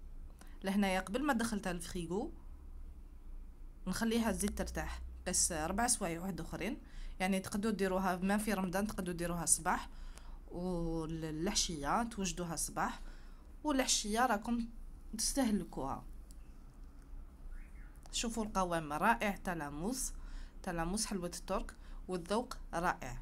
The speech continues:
ان شاء الله تعجبكم هذه الوصفة. على بالي كي تسيوها على بالي بلي ما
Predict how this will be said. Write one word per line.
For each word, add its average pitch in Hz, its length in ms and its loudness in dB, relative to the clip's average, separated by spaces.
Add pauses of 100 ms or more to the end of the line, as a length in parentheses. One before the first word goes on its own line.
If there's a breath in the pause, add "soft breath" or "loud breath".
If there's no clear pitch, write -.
(120)
ان 180 60 -2
شاء 185 140 0
الله 196 120 2
تعجبكم 185 540 -2
هذه 170 160 -2
الوصفة. 160 540 0 (380 loud breath)
على 254 120 6
بالي 254 240 4 (200)
كي 247 100 0
تسيوها 226 480 4
على 220 200 8
بالي 202 200 2
بلي 190 220 4
ما 185 340 0